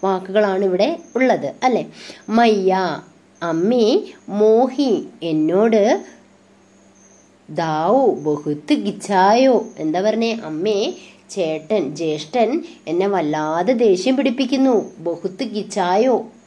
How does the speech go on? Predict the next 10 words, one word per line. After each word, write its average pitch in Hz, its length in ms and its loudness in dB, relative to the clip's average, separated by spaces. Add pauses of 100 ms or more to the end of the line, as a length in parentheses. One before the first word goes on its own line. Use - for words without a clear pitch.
(220)
ബഹുത്ത് 196 540 -2
വല്ലാതെ, 156 800 -2 (640)
വളരെയധികം, 226 880 0
ഗിച്ചായോ 208 720 0
ദേഷ്യം 170 500 -4
പിടിപ്പിക്കുന്നു. 220 760 0
ഇവിടെ 160 420 -2 (360)
ബാലകനായ 202 680 -2
ശ്രീകൃഷ്ണൻ 160 720 -4
അമ്മയായ 190 560 -2